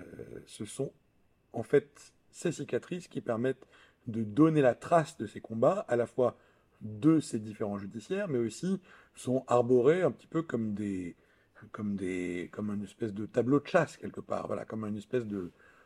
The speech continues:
de, de passif, euh, euh, plutôt positif. Voilà, c'est pas quelque chose qui est caché, mais qui est plutôt, euh, arboré.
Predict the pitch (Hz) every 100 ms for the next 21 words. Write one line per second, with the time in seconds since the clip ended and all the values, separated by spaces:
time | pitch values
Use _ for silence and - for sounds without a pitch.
0 | _ - 107 98 95 92 95 98 - 127
1 | - 196 180 - 107 98 87 _ _ _
2 | _ - 117 104 95 - - 143 143 135
3 | 143 131 110 - - 101 - _ 120 113
4 | - 104 135 151 135 _ - 107 107 -
5 | 113 - 160 180 120 - - 117 147 143
6 | 117 - - 110 101 95